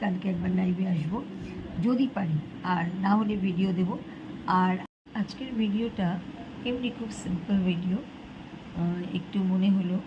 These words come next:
যে, উম, আজকে রেস্ট করছিলাম, তো মনে হলো যে একটু তোমাদের সাথে লাইভে যাই। তো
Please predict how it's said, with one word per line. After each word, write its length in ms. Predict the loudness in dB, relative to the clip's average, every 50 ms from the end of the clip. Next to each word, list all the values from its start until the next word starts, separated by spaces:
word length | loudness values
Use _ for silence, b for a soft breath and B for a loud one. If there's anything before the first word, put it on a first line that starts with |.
| -8 -14 -14 -8 -6
যে, 180 | -4 -2 -2 -2
উম, 800 | -2 -2 -2 -2 0 0 -2 -2 -4 -4 -4 -4 -2 -2 -4 -4 -6 -8 -10 -12 -14 -8 -4
আজকে 360 | -4 -4 -4 -2 -2 0 0
রেস্ট 280 | 2 2 0 0 -4 -6
করছিলাম, 500 | -6 -6 -6 -6 -6 -6 -4 -4 -4 -4 -4 -6 -10 -12 -14 -14 -14 -14 -14 -14 -14 -12 -8
তো 80 | -6 -4
মনে 280 | -2 -2 0 2 2
হলো 300 | 2 2 2 0 -2 0 0 -2
যে 300 | -2 -2 -2 -2 -4 -6 -8 -10 -12 -14 -12 -8 -8
একটু 240 | -8 -8 -6 -6 -6 -4 -4
তোমাদের 280 | -2 -2 -2 -2 -2
সাথে 460 | -4 -4 -4 -4 -4 -4 -4 -4 -2 -2 -4 -6 -8 -12 -12 -6 -2 0 0
লাইভে 640 | 2 2 2 0 0 0 -2 -2 -2 -2 -4 -6 -6 -8 -10 -10 -12 -12 -12 -10 -8 -2 0 0
যাই। 160 | 0 0 0 0 -2 -4 -4 -8 -12 -14 -14 -14 -14 -12 -12 -12 -14 -14 -14 -14 -12 -12
তো 540 | -10 -8 -6 -4 -4 -2 -2 0 0 0 -2